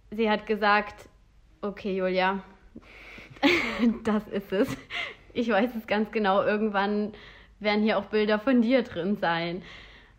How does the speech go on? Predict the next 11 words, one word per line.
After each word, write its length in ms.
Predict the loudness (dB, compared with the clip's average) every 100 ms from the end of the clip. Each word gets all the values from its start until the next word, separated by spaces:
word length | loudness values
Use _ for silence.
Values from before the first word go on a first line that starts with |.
| _ _ -10
Und 160 | -8
zu 80 | -8
dem 220 | -6 -6
Zeitpunkt 400 | -6 -8 -8 -8
war 120 | -6 -6
ich 120 | -6
natürlich 300 | -10 -10 -14
so, 120 | -12
„Was? 260 | -8 -8 -8 -8
Nein.“ 520 | -6 -6 -6 -6 0
<laughs> 40 | 0